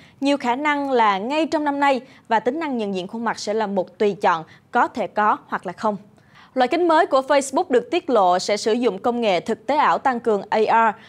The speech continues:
và được kỳ vọng sớm trở thành đối thủ đáng gờm của hai cái tên là Snapchat Spectacles và Amazon Echo Frames, cũng như là sản phẩm của các nhà sản xuất khác. Nói về Facebook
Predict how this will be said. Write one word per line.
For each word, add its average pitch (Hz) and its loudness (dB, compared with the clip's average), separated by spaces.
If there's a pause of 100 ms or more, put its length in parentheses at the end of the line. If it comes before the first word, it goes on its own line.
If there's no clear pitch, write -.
(140)
và 254 2
được 240 0
kỳ 254 2
vọng 202 2
sớm 262 -2
trở 269 -2
thành 233 -4
đối 240 2
thủ 196 -2
đáng 240 0
gờm 247 2 (280)
của 226 0
hai 320 -6
cái 370 -2
tên 277 2 (140)
là 214 0
Snapchat 302 -2
Spectacles 285 -2 (280)
và 226 4
Amazon 240 2
Echo 240 0 (120)
Frames, 226 0 (400)
cũng 254 0
như 320 2
là 277 4
sản 208 -4
phẩm 202 -2
của 214 -2
các 294 -8
nhà 226 0
sản 170 -6
xuất 294 -8
khác. 302 -4 (1000)
Nói 285 2
về 330 2
Facebook 269 0